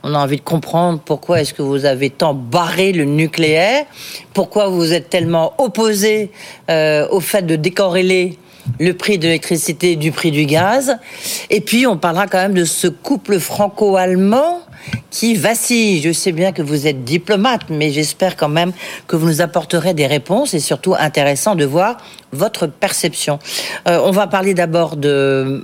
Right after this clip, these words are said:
l'Ukraine, de ce qui se passe, des déclarations de Vladimir Poutine tout à l'heure. Je vais rappeler que vous avez été très intéressant, ambassadeur d'Allemagne auprès de l'otan, donc vous avez,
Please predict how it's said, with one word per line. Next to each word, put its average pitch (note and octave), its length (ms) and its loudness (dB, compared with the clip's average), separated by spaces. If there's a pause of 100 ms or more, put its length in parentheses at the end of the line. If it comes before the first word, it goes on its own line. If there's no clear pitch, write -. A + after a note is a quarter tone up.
(120)
l'Ukraine, F#3+ 460 0
de E3 120 2
ce - 120 -4
qui D#3 160 -6
se - 140 -6
passe, G#3+ 300 0
des D3+ 100 2
déclarations D3 560 0
de C#3 60 0
Vladimir D3+ 360 2
Poutine E3 440 0
tout C#3+ 200 -4
à C#3+ 80 4
l'heure. D#3+ 320 2 (960)
Je C#3 120 -8
vais D#3 80 2
rappeler D#3+ 380 0
que D#3+ 40 -2
vous D#3 120 -2
avez D3 160 2
été D3 560 2 (100)
très D3 240 -2
intéressant, D3 720 0 (380)
ambassadeur D3+ 520 0
d'Allemagne D3 420 0
auprès D#3 260 -2
de C#3+ 60 0
l'otan, D#3+ 460 0
donc B2+ 220 -8
vous B2 220 -2
avez, B2 600 0